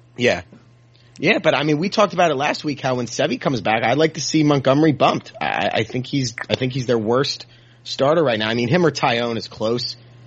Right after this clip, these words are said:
I-, it's kinda however you wanna play that. I just think Tyone might have a little bit more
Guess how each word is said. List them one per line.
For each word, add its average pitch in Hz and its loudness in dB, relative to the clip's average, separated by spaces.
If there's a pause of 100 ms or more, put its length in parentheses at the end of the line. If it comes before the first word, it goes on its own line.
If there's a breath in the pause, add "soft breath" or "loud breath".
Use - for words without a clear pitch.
(120)
I-, - -8
it's 117 0
kinda 123 -2
however 113 0
you 113 -4
wanna 104 -4
play 120 -2
that. 135 2
I 135 0
just 147 -6
think 147 -4
Tyone 123 -2
might 120 0
have 117 -2
a 101 -6
little 110 -2
bit 92 -4
more 101 -2